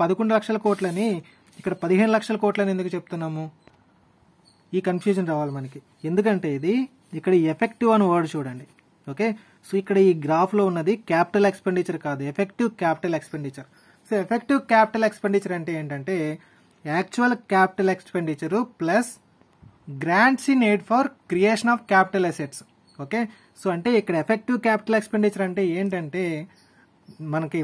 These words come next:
వాస్తవంగా ఉన్న క్యాపిటల్ ఎక్స్‌పెండిచర్‌తో పాటు ప్రభుత్వం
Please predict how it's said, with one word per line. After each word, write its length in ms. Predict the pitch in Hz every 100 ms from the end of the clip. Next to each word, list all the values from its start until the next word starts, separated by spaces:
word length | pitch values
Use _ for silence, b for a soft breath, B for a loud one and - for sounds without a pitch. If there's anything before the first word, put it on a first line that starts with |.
| 143
వాస్తవంగా 540 | 165 - 220 214 214 214
ఉన్న 100 | 208 208
క్యాపిటల్ 300 | 185 180 190
ఎక్స్‌పెండిచర్‌తో 580 | 175 - 165 160 156 156 143
పాటు 240 | 143 139 202 165 170 b b b _ _ 160
ప్రభుత్వం 460 | 170 214 - 247